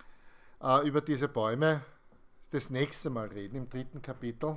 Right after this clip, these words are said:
Da macht's mehr Sinn zu reden, was ist der Baum der Erkenntnis von Guten und Bösen und der Baum des Lebens. Aber es gehört zu dieser Ordnung,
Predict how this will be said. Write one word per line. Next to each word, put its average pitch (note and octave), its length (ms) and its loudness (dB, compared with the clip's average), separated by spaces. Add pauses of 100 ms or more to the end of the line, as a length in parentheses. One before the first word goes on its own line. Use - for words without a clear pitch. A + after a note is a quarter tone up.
Da C3 60 -4
macht's A#2 320 -8
mehr A#2+ 160 -6
Sinn B2+ 380 -8 (540)
zu - 120 -8
reden, B2 240 -2
was A#2+ 160 -6
ist B2 160 -8
der C3 80 -4
Baum G#2+ 280 -6
der A#2+ 100 -4
Erkenntnis A2 480 -10
von A#2 160 -12
Guten A#2 300 -10
und A2+ 140 -10
Bösen A#2+ 320 -8
und A2 100 -12
der A#2 60 -10
Baum G#2+ 280 -6
des A2 200 -10
Lebens. A#2 440 -8 (500)
Aber D#3 200 8
es - 120 4
gehört F3 380 6
zu A3 100 -8
dieser F3+ 320 0
Ordnung, D#3+ 540 0